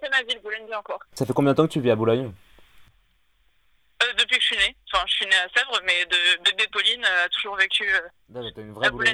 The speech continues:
Speaker 2: du coup.
Speaker 1: Boulogne-Billancourt. Suite à ça, je me dis, bon, bah, finalement, je sais pas si j'ai vraiment envie de m'engager à Paris, enfin, j'en sais rien. Et, euh, je rencontre le groupe de Boulogne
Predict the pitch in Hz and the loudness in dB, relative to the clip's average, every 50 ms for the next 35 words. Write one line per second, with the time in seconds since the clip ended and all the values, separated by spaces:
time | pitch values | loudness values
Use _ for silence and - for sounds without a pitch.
0 | - 107 208 208 202 202 202 165 269 302 349 - - - _ _ _ - - - | 0 -2 0 0 0 0 -2 -6 -4 -4 -4 -6 -8 -16 _ _ _ -20 -20 -20
1 | - - - _ _ _ _ _ _ _ - - - 339 - - 294 294 - 330 | -20 -20 -20 _ _ _ _ _ _ _ -6 -2 -2 0 2 0 0 0 0 -2
2 | 311 277 269 240 226 233 - 208 277 285 269 226 196 - - 277 277 277 277 277 | -2 -2 -4 -6 -4 -4 -4 -4 -4 -2 0 0 0 0 -2 0 0 0 0 0
3 | 285 285 277 285 - - - - 254 226 226 277 269 - 254 240 240 233 - - | -4 -4 -4 -4 -4 0 0 0 0 0 -4 -6 -6 -4 -8 -8 -8 -10 -14 -18
4 | - 208 196 190 220 226 233 240 247 240 233 233 226 226 214 202 214 208 202 202 | -20 -20 -14 -8 -6 -4 -4 -2 -4 -6 -6 -8 -10 -10 -6 -4 -4 -2 0 -2
5 | 180 - 196 208 202 220 277 311 311 302 247 214 - 214 208 196 190 196 - 190 | -2 0 -2 -2 -2 -2 -2 -2 -2 -2 -4 -4 -4 -6 -6 -6 -8 -12 -8 -6
6 | 175 185 202 247 311 339 _ _ _ _ _ _ _ _ _ _ - - 254 269 | -2 -2 -2 -2 -2 -6 _ _ _ _ _ _ _ _ _ _ -2 -2 0 0
7 | 269 247 233 220 214 202 202 208 196 - 247 247 240 277 262 233 247 214 226 220 | 0 0 0 0 0 0 -2 -2 -4 -4 -4 -4 -4 -4 -6 -6 -6 -6 -6 -12
8 | 214 196 208 185 180 196 214 240 285 311 | -10 -10 -12 -6 -2 0 0 0 0 -4